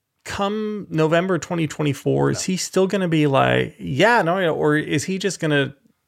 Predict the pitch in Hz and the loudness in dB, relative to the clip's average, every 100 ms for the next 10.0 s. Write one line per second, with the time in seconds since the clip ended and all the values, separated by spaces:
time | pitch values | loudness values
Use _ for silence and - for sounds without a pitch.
0 | _ - 147 135 139 - 143 147 135 127 | _ 2 4 4 2 2 2 2 2 2
1 | 131 - 156 123 113 107 110 123 123 - | 0 -4 -2 0 0 -2 -2 0 0 -2
2 | 123 120 104 104 104 92 90 104 - - | -2 2 2 2 2 2 -2 -6 -8 -8
3 | - - - - - - 170 135 170 - | -6 -8 -10 -16 -16 -12 -10 -8 -10 -8
4 | 120 165 165 135 117 117 117 123 117 131 | -8 -4 -2 -2 0 0 2 2 2 2
5 | 131 131 - 123 113 110 113 110 117 104 | 4 2 4 4 4 2 0 2 0 2
6 | 101 98 101 107 180 165 165 196 202 202 | 2 2 0 0 0 0 2 0 0 0
7 | 180 131 135 147 147 143 127 127 117 131 | 0 0 0 -2 0 -2 -2 -4 -2 -4
8 | 127 123 131 160 175 165 156 165 170 190 | -4 -6 -4 -2 -2 -2 0 0 0 -2
9 | 190 165 135 131 127 120 113 98 - | 0 -2 -2 -2 0 0 0 -4 -10